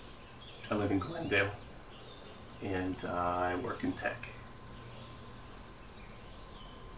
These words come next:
I don't know how to start conversations anymore. I, I haven't made a new friend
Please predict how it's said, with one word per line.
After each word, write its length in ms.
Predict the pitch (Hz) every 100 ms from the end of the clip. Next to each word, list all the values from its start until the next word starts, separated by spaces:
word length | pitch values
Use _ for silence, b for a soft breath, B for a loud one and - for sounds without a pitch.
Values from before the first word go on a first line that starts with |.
| - - -
I 100 | -
don't 200 | 165 160
know 220 | 160 139 127
how 180 | 139
to 280 | 120 110 101
start 380 | - - 123 113
conversations 920 | 120 107 92 - 92 - 92 - - - -
anymore. 540 | 107 98 87 85 90 -
I, 400 | 104 98 90 87 - B B B B
I 100 | 139
haven't 260 | 156 127 120
made 160 | 110 104
a 40 |
new 200 | 110 110
friend 540 | - 110 110 101 107